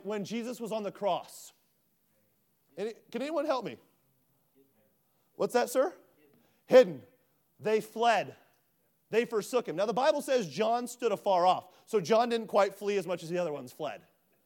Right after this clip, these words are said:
The Bible also say this, Thomas, he had this problem. He doubted. In fact, Matthew chapter number twenty-eight, verse sixteen says this,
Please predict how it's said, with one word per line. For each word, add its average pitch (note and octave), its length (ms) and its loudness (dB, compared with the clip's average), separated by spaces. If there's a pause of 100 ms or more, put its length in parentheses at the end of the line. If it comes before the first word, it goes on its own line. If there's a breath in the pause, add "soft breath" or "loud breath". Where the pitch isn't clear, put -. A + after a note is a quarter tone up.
(1120)
The C3+ 60 -8
Bible A#3+ 260 2
also G#3+ 280 2
say G#3 180 -2
this, A3 300 -2
Thomas, G#3+ 420 -4
he A3 100 -8
had A3 140 -4
this A3 140 -8
problem. F3+ 340 -2
He G3 80 -6
doubted. F3+ 380 0
In - 640 -20
fact, F3+ 180 0
Matthew F#3 280 -2
chapter F#3 200 -6
number F3+ 140 -8
twenty-eight, F3+ 340 -6
verse D#3+ 180 -10
sixteen G#3+ 380 -12
says E3+ 160 -8
this, G3 200 -8